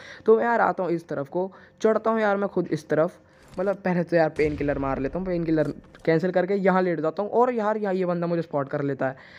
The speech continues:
लेकिन यार मैं इसको barrel से नप-, निपटा दूंगा। और चलो यार, मतलब, चलते हैं भाई इस बंदे को finish मारने सबसे पहले तो। और बताओ यार, क्या हाल चाल है भाई तुम लोगों के? सही बढ़िया चल रहा है हाल यार? घर में रहो, जितना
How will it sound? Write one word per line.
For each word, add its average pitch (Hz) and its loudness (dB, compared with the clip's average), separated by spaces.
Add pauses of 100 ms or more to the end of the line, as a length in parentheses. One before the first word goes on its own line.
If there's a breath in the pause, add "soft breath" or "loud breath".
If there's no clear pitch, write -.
(180 loud breath)
लेकिन 214 6
यार 170 0
मैं 160 0
इसको 156 -2
barrel 147 0
से 147 -2
नप-, 135 -4
निपटा 147 4
दूंगा। 143 -2
और 170 -2
चलो 151 0
यार, 139 -2
मतलब, 135 -10 (280)
चलते 120 -2
हैं 135 0
भाई 147 2
इस 147 0
बंदे 151 2
को 160 4
finish 170 -4
मारने 202 -6
सबसे - -14
पहले 196 -6
तो। - -14 (1600 soft breath)
और 220 2
बताओ 202 2
यार, 180 -2
क्या 170 -4
हाल 156 0
चाल 147 -2
है 147 -2
भाई 151 -2
तुम 147 -6
लोगों 147 2
के? 147 -2
सही 151 -2
बढ़िया 139 2
चल 135 -2
रहा 131 0
है 139 -4
हाल 135 0
यार? 135 2
घर 135 -8
में 139 -4
रहो, 139 0
जितना 131 -8